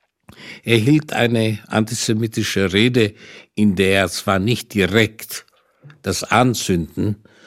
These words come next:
oder die Zerstörung der Synagoge und Demolierung jüdischer Geschäfte befahl, aber dies wurde so von den dort Anwesenden verstanden,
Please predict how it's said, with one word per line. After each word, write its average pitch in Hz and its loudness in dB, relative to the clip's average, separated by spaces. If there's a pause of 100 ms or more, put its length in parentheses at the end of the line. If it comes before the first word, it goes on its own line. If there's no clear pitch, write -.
(320)
oder 95 2
die 87 -2
Zerstörung 101 0
der - -4
Synagoge 92 0
und 87 -2
Demolierung 92 0
jüdischer 92 -2
Geschäfte 90 -4
befahl, 107 -4 (1200)
aber 113 2 (580)
dies 127 -2
wurde 117 2
so 104 2
von 104 0
den 92 0
dort 90 -2
Anwesenden 90 -2
verstanden, 90 -2